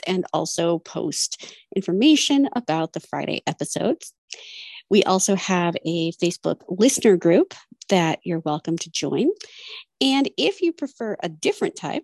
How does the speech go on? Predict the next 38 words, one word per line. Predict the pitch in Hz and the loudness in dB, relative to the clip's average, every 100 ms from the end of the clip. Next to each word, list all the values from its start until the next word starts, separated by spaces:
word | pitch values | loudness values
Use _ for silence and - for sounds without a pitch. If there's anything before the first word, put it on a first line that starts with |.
| - 185 | -8 -6
of | 170 | -6
listener | 170 165 165 160 | -6 -6 -6 -4
group, | 156 170 - | -2 -2 -2
you | 185 175 190 | -2 4 4
can | - - 170 160 170 | 2 -2 0 2 -2
contact | - 440 254 170 190 | 0 0 2 -2 -2
us | 285 - - | -4 -4 -4
and | 180 - | -4 -4
ask | 165 165 - 233 | -4 -4 -4 -6
about | - 156 180 - | -2 -2 -2 -4
our | 170 160 156 156 170 - - _ 180 | -4 -2 -2 -2 -4 -12 -20 _ -2
WhatsApp | 190 202 180 151 - | -2 0 -2 -2 -6
group. | - - _ - _ - - | -10 -10 _ -20 _ -20 0
Both | 226 311 - | 2 2 4
groups | 311 466 - - | 2 2 -4 -6
are | 226 220 | -4 -4
pretty | - 339 | -2 -2
small, | 403 - 196 208 381 _ - | -2 -2 -2 -2 -6 _ -8
not | 208 208 214 - | -2 0 -2 -6
super | - 254 262 | -8 -4 -4
high | 247 262 | -4 -8
traffic, | - 214 - 349 - - 302 | -6 -6 -4 -6 -8 -14 2
and | 247 233 226 | 4 6 8
we | 226 | 6
would | 233 | 8
love | 214 185 - | 6 4 2
to | 196 | 0
have | 214 339 | 0 0
you. | - - 240 - - - - - - _ 254 | -2 -2 -4 -8 -16 -16 -14 -16 -16 _ 2
If | 285 415 - | 4 2 -2
you | 247 247 226 | 0 0 0
want | 220 196 208 226 | -2 -2 -2 -2
to | - 214 190 180 | -8 -4 -2 -2
get | 180 180 | -2 -2
in | 175 | -2
touch | 175 - - | -4 -8 -8
with | 170 | -4
us | 165 - | -4 -4